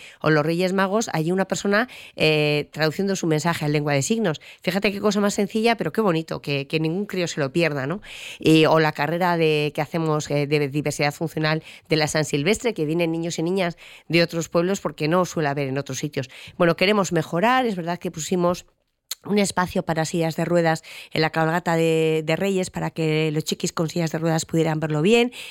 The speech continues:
Y bueno, le vamos a dar una vuelta para mejorar ese tema, para que ningún niño ni niña se pierdan esos momentos mágicos que trae Gabonaldi.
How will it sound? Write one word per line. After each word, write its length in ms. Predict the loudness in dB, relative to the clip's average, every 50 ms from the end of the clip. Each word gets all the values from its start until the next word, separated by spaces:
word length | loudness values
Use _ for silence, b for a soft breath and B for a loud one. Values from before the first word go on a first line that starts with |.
| B B
Y 80 | 0
bueno, 180 | 2 2 2 2
le 60 | 2
vamos 240 | 2 0 0 -2 -2
a 40 | -2
dar 80 | 0
una 100 | 0 0
vuelta 240 | 0 0 0 -2 -2
para 240 | -2 -4 -4 -4 -2
mejorar 420 | -4 -4 -4 -2 0 2 2 2
ese 220 | 0 -2 -4 -6 -4
tema, 260 | -2 0 0 0 -2 B B B B B B _
para 240 | -2 -2 -2 -2 -4
que 320 | -4 -2 2 4 4 4 4
ningún 320 | 2 -2 -2 -4 -2 -2
niño 240 | -2 2 2 2 2
ni 120 | 2 2
niña 300 | 0 2 2 2 2 2
se 220 | 0 0 -4 -4 -4
pierdan 440 | -2 0 0 0 2 0 0 0
esos 300 | 0 0 0 0 -2 0
momentos 580 | 0 0 0 0 0 0 0 -2 -4 -4 -4 -4
mágicos 560 | -2 -2 -2 -2 -4 -8 -8 -4 -2 -4 -2
que 140 | -4 -8 -8
trae 180 | -6 -4 -4 -4
Gabonaldi. 460 | -2 -2 0 0 0 0 -2 -2